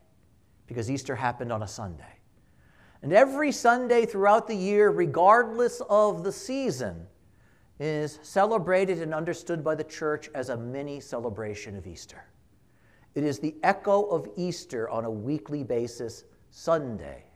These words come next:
after Sunday after Sunday. But the gateway to Easter Sunday is Good Friday. Because the one who rises from the dead is the one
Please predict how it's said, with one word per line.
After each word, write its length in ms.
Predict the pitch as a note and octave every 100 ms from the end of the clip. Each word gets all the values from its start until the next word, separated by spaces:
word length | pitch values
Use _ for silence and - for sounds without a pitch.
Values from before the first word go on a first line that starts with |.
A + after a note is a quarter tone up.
| _
after 260 | G2+ F#2+ -
Sunday 720 | - D3 D3+ D3 C#3+ C#3 C3+ - _ _ _ _ _
after 260 | A#2+ A2+ A#2
Sunday. 640 | - E3 C3+ G2+ - - _ _ _ _ _ _ _ _ - -
But 180 | F#3+ F#3+
the 80 |
gateway 840 | E3+ C3 A3+ D4+ C#4+ F#3+ A#3 A3+ A#3+
to 400 | A3 A3 A3 G#3+
Easter 460 | A3 A#3+ A#3 G#3+ G3+
Sunday 880 | G3+ C4+ D4+ C4 D#3+ D3+ E3+ A#3 - - _ _ _ _ _ _ _ _
is 140 | A#2+ G#2+
Good 180 | B2+ G2+
Friday. 380 | G#2+ F#2 D2 C#2 _ _ _ _ _ _ _ _ _ _ _ _ _ -
Because 260 | F3 F3
the 80 | F#3+
one 360 | D#3+ G3+ B3+ A#3+
who 200 | A3+ F3+
rises 640 | E3+ G#3+ A#3+ A3+ A3 -
from 220 | G3 F3+
the 80 | E3
dead 560 | C3+ G#3 F#3 C3+ C3+ -
is 180 | D#3 -
the 120 | E3
one 540 | C3+ C3 F#3+ F3 E3